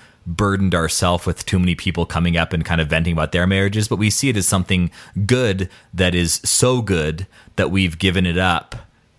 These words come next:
by the call of God to live the celibate life.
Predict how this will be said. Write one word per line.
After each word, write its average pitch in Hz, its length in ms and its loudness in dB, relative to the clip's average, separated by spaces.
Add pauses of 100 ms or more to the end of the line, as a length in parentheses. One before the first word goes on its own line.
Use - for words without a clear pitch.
by 85 240 0
the 87 120 0
call 85 280 0
of 76 120 -2
God 73 420 -2
to - 100 -2
live 82 140 -2
the 73 60 -4
celibate 78 340 0
life. 69 320 -6